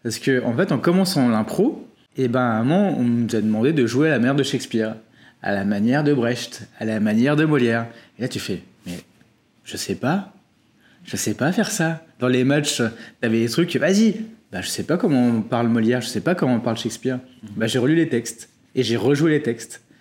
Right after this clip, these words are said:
Speaker 1: Et ça a amené, ça m'a amené de la rigueur dans mon jeu théâtral,
Speaker 2: Mhm.
Speaker 1: et c'est l'impro qui me l'a amené. Et en faisant ça, j'ai pu développer mon jeu d'impro,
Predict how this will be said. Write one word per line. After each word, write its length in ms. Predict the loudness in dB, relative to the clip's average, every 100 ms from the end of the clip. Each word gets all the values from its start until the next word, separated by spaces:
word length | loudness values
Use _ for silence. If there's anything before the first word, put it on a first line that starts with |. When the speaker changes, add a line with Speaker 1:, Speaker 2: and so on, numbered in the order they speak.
| _ _
Speaker 1:
Et 100 | -6
ça 160 | -2 0
a 40 |
amené, 260 | 0 0 0
ça 140 | 0
m'a 120 | 0 2
amené 200 | 2 2
de 60 | 2
la 60 |
rigueur 560 | 0 2 2 0 -2 -10 -4
dans 100 | 0
mon 140 | 0 0
jeu 120 | 0
théâtral, 520 | -2 -4 -2 -4 -4 -6 -20 -18
Speaker 2:
Mhm. 60 | -14 -8
Speaker 1:
et 60 | -4
c'est 140 | 0
l'impro 360 | 0 0 0 0
qui 140 | 2
me 80 | 2
l'a 80 | 2
amené. 240 | 0 -2 -6 -20 -20 -20 -16 -2
Et 160 | 2
en 80 | 2
faisant 220 | 2 0
ça, 360 | 0 0 0 -2 -10 _ -8
j'ai 220 | -2 0
pu 340 | 0 0 0 -2 -8 -8
développer 540 | -2 0 2 2 2
mon 180 | 2 2
jeu 220 | 2 0 0
d'impro, 460 | -2 -2 -2 -2